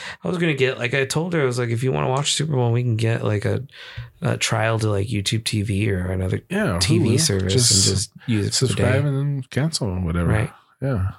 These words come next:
Speaker 2: if you need to.
Speaker 1: And then so, but she's like, "Nah, it's all right."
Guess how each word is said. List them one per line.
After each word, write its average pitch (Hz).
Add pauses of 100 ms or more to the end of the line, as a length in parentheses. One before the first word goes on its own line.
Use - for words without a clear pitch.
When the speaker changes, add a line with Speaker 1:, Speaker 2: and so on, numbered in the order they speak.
Speaker 2:
if -
you 92
need 101
to. 104 (600)
Speaker 1:
And 113
then 110
so, 107
but 107 (320)
she's 170
like, 170
"Nah, 185
it's -
all 101
right." 95